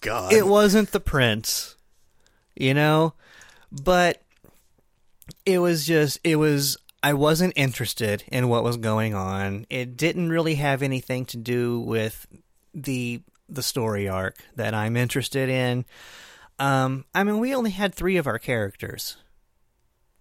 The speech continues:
Speaker 2: You know?
Speaker 1: Yeah.
Speaker 2: What, what was Trance and,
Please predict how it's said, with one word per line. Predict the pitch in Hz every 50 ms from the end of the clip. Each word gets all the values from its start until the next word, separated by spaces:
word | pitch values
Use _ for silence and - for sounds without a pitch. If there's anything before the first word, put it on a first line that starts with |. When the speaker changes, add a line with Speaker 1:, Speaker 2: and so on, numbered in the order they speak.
| _ _ _ _ -
Speaker 2:
You | 131 117 117
know? | 117 117 120 123 131 127 -
Speaker 1:
Yeah. | - 151 160 165 175 175
Speaker 2:
What, |
what | 156 151 175 175 170
was | 190 190 180 165 - -
Trance | - - - - 175 175 175 147 - - - - _ _ _ _ -
and, | 135 127 131 131 127 131 131 123